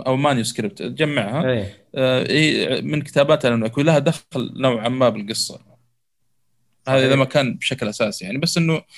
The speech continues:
Speaker 1: تجميعها مو أساسي، بس إنها لها دخل بالقصة.
Speaker 2: لا، لها دخل
Speaker 1: الشيء
Speaker 2: بالقصة.
Speaker 1: العجيب اللي لاحظته، خاصة في الحلقة الث-، آه، تمام.
Speaker 2: مم.
Speaker 1: آه،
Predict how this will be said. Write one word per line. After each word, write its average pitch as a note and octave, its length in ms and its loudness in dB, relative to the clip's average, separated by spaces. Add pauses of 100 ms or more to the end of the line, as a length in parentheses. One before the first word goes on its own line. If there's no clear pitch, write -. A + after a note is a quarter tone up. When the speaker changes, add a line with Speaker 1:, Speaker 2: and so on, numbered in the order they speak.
(140)
Speaker 1:
تجميعها D#3+ 420 4
مو C#3 200 4
أساسي، G2 340 -6
بس B2+ 200 -6
إنها D#3+ 260 2
لها B2+ 160 0
دخل B2 240 -6
بالقصة. G#2 400 -10 (680)
Speaker 2:
لا، D#3+ 180 4
لها E3+ 160 4
دخل C3+ 100 2
Speaker 1:
الشيء B3 160 6
Speaker 2:
بالقصة. F3 140 4
Speaker 1:
العجيب C3+ 380 0
اللي A#2+ 120 -2
لاحظته، A#2+ 400 0
خاصة C3+ 260 -2
في A#2 60 -8
الحلقة A#2 320 -4
الث-، - 160 -20 (1900)
آه، - 60 -8
تمام. B2+ 400 -2 (720)
Speaker 2:
مم. C3 240 -4 (200)
Speaker 1:
آه، A#2 840 0